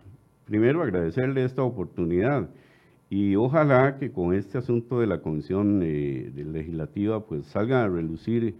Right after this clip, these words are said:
temas por sanidad de la democracia, por sanidad de la democracia. Aquí no es un asunto de un partido o de dos o de tres, no, es por sanidad,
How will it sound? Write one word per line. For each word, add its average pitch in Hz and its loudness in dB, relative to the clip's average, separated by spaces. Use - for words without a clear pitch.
temas 113 -2
por 110 4
sanidad 104 2
de 185 0
la 104 2
democracia, 85 -2
por 185 2
sanidad 143 0
de 185 -2
la 165 -2
democracia. 120 -2
Aquí 104 -2
no 143 4
es 147 2
un 151 2
asunto 147 0
de 107 2
un 117 0
partido 131 0
o 78 -4
de 80 -4
dos 143 0
o 87 0
de 76 -4
tres, 151 -4
no, 117 4
es 107 0
por 175 4
sanidad, 101 0